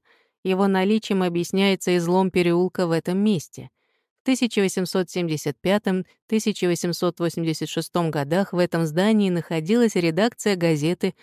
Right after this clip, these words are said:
«Русские ведомости». В тысяча девятьсот девяносто седьмом, две тысячи третьем годах в комплексе строений под номером шесть была возрождена библиотека-читальня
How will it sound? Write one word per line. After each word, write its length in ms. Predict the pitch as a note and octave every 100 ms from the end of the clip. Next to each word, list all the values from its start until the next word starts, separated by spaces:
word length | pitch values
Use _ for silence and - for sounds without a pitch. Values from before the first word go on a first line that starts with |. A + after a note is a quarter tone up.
| _
«Русские 560 | - F#3 G#3 - G3+ G3+
ведомости». 720 | G#3 F#3 C#3 B2+ - - C3+ - _ _ _ _ _
В 20 |
тысяча 380 | C4+ C4 A3+ G3
девятьсот 420 | F3 F3 - F#3
девяносто 560 | E3 E3 E3 E3+ - D3+
седьмом, 480 | D#3 C#3+ F3+ G#3+ -
две 220 | F3+ E3+
тысячи 420 | E3+ G3 F#3+ - F3
третьем 460 | - F3 - D#3
годах 420 | D#3 D3+ F#3 A3+ - _ _
в 100 | _
комплексе 540 | - G#3+ A3 F#3+ - F3+
строений 560 | - F3 E3 F#3+ F3+
под 180 | E3+ E3
номером 420 | E3+ F3+ E3+ D#3+
шесть 400 | D3 - G#3 - - - _
была 340 | - E3+ F#3+ B3+
возрождена 720 | B3 G3+ F#3 D#3+ E3 E3+ G#3
библиотека-читальня 1300 | F#3 E3+ F3 E3+ - G3 - D#3+ D#3 - F#3 G#3 G3+